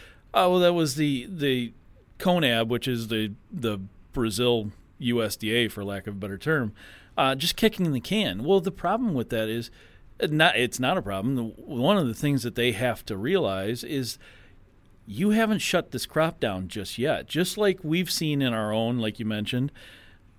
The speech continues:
you get rain at the exact right time. It doesn't have to be massive amounts, 'cause we did, we sure as heck didn't get massive amounts this year. We just got it at the right time.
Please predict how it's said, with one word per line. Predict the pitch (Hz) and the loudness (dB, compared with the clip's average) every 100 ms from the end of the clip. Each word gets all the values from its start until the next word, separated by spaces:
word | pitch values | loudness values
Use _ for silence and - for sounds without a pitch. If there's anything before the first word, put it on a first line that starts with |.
| - | -16
you | 117 139 | -6 -2
get | 214 226 | 0 2
rain | 170 160 156 | 4 4 4
at | 131 | 2
the | 127 | 0
exact | 117 101 123 120 | 0 2 2 2
right | 120 101 | -2 -4
time. | 127 151 127 | 0 0 2
It | 139 | 4
doesn't | 185 165 | 4 2
have | 117 139 175 - | 0 0 0 -2
to | |
be | 127 151 156 123 98 - - | -4 -2 0 -2 -4 -10 -16
massive | 123 110 127 139 131 104 | -6 0 2 0 -2 -4
amounts, | 101 131 151 90 - - - - - - | -4 -2 -2 -4 -10 -12 -12 -20 -16 -8
'cause | 113 | -4
we | 123 202 | 2 4
did, | 220 127 | 2 2
we | 190 | -2
sure | - 180 | 0 0
as | 135 | 0
heck | 151 - | -2 -2
didn't | 113 101 | -4 -4
get | 101 107 - - - | -4 -6 -6 -16 -6
massive | 120 113 107 104 | -4 -4 -4 -6
amounts | 101 101 92 | -6 -8 -6
this | 123 123 | -6 -4
year. | 104 | -6
We | 98 110 | -6 -6
just | 113 | -4
got | 117 107 | -4 -4
it | 104 | -4
at | 95 | -8
the | 90 | -10
right | 92 87 | -10 -10
time. | - 131 98 | -8 -6 -6